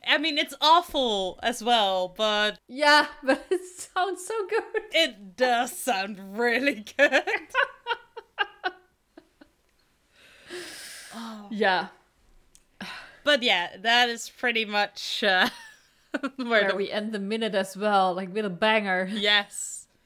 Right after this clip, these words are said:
Speaker 1: Now, poetry, honestly. <laughs>
Speaker 2: Yeah. <laughs> It is.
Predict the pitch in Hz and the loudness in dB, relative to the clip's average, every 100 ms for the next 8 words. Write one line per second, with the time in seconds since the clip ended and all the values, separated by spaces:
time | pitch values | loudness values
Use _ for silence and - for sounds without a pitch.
0 | _ _ _ _ _ _ _ _ _ _ | _ _ _ _ _ _ _ _ _ _
1 | _ 214 196 190 - 285 240 190 - 170 | _ 0 0 0 -2 2 2 0 -6 -8
2 | 160 - _ 226 269 240 - 180 175 233 | -8 -18 _ 2 2 0 -8 -4 -2 -2
3 | - - 180 165 160 _ _ _ 208 - | -6 -8 -6 -6 -8 _ _ _ -16 -14
4 | - - - 339 - 302 - 247 233 143 | -14 0 2 2 0 -6 -2 -2 -2 -6
5 | 156 180 - | -10 -12 -14